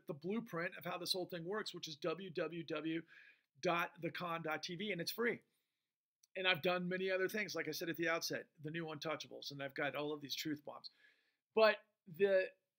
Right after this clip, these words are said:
blueprint of what we show you and what n-, all of mainstream media is preventing you from understanding. But equally more discon-, and, and more disconcerting to me is the propaganda of independent media, of the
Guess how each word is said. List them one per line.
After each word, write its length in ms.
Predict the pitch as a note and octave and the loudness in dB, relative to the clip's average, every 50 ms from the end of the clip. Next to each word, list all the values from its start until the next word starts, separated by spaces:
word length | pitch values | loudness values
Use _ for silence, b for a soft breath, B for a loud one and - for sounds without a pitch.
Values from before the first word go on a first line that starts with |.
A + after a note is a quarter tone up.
| _ - E3 - | _ -16 -8 -2
blueprint 580 | F#3+ A#3+ D4+ D#4 D4 - A3 G#3 F#3+ F#3 F#3 - - | 2 4 4 4 4 2 0 0 0 0 -2 -4 -6
of 100 | F#3 D#3+ D#3+ | -6 -4 -2
what 220 | F#3+ G3 F#3 F#3+ | -2 -2 -2 -2
we 100 | F3+ E3+ | -4 -2
show 360 | C#3 - - A3 A3 A3+ A3 | 0 2 4 6 6 6 6
you 300 | G#3 E3+ D3 C3+ C#3 C#3+ - F#3 | 6 4 2 -2 -2 -4 -6 -8
and 140 | F3 E3 F3 | -8 -6 -4
what 280 | F#3 F#3+ F#3 F3+ - - _ F#3 | -2 0 0 0 0 -2 _ -10
n-, 300 | F3 E3+ F#3 F3+ E3+ F3 E3+ E3+ E3+ F3+ G3 - _ _ - | -8 -6 -2 0 -2 -2 -2 -6 -12 -14 -14 -16 _ _ -2
all 260 | G#3+ B3+ C#4 C#4+ C4+ | 2 4 6 8 8
of 120 | A#3+ F3 | 8 8
mainstream 540 | F#3+ G3+ G3+ G3+ F#3+ - - - F#3 E3+ D#3+ | 6 0 0 0 0 -2 -2 -2 -2 -4 -4
media 320 | D#3 D3+ D3 B2+ A#2 G#2 - - _ _ _ _ _ _ _ _ _ _ _ _ _ - | -4 -4 -6 -6 -8 -10 -12 -18 _ _ _ _ _ _ _ _ _ _ _ _ _ 0
is 140 | F#3+ F3+ - | 0 2 4
preventing 380 | - F#3 E3 G3+ G#3 G#3 G#3 | 2 2 2 4 2 2 2
you 200 | G3+ G3 F#3+ F3+ | 0 0 0 -2
from 180 | - F3+ E3+ D#3+ | -2 -4 -4 -4
understanding. 460 | D#3+ D#3 C#3+ C3+ - F#3 E3 C#3+ C3 - b b b b b b b _ - | -4 -4 -4 -2 0 2 2 0 0 -4 b b b b b b b _ -2
But 140 | G3 G3+ F#3 - - _ _ _ _ - | 0 0 0 0 -4 _ _ _ _ 6
equally 640 | B3+ D4+ D4 D4+ - A3 F#3+ E3 D3 C#3 C3+ D3 - F#3 | 8 8 8 6 4 2 4 4 4 2 0 -2 -4 -4
more 200 | E3+ F3 F3 F3 | -2 0 0 0
discon-, 340 | - F3+ E3 - - - - - | 2 2 0 0 -2 -4 -8 -8
and, 120 | F3 E3+ E3+ F3 | -8 -8 -6 -6
and 160 | F3 D#3 D#3+ E3+ | -6 -4 0 2
more 180 | F#3+ G#3 A3 | 4 4 4
disconcerting 640 | G3+ G3+ G3+ F#3 - - F3+ - - F3+ E3+ D#3 C#3+ C#3 | 4 4 2 2 0 -2 -2 0 2 2 2 0 -2 -4
to 100 | - F3 | -4 -2
me 80 | G3+ | 0
is 160 | G#3 E3+ - - | 0 0 0 -2
the 80 | F3 - | -4 -4
propaganda 720 | - - G#3 G#3+ G#3 - G#3+ F3+ F#3+ G3 G3 F#3+ F#3 E3+ | -2 0 2 2 2 2 0 -6 -4 -2 -2 -2 -2 -4
of 80 | D3 - - G3 | -6 -4 -4 -2
independent 540 | A3+ A#3 A3 G#3+ - - F#3+ F3+ E3 E3+ | 0 0 0 0 -2 -2 -4 -4 -4 -4
media, 380 | E3+ D#3+ D#3 D#3+ E3 D#3+ D3+ C#3+ b b b b b b b _ - | -4 -4 -2 0 0 0 0 -2 b b b b b b b _ -2
of 160 | G3 F#3+ D3+ | -2 -2 -2
the 240 | F#3+ G3 G3 F#3+ | -2 -4 -4 -4